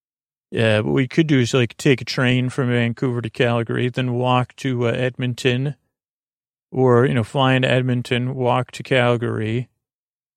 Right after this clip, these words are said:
And you could say, you know, "What about Saskatoon or Regina?" I've met a couple, um, podcasters from there.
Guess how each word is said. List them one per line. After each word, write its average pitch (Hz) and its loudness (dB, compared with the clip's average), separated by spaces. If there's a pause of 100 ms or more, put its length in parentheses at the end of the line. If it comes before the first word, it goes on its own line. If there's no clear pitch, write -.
And 131 -2
you 143 -6
could 180 2
say, 127 2
you 131 -4
know, 156 0
"What 143 2
about 135 2
Saskatoon 139 0
or 139 2
Regina?" 127 0
I've 117 -4
met 131 0
a 120 -2
couple, 131 0
um, 113 -4
podcasters 123 -2
from 113 -6
there. 113 -6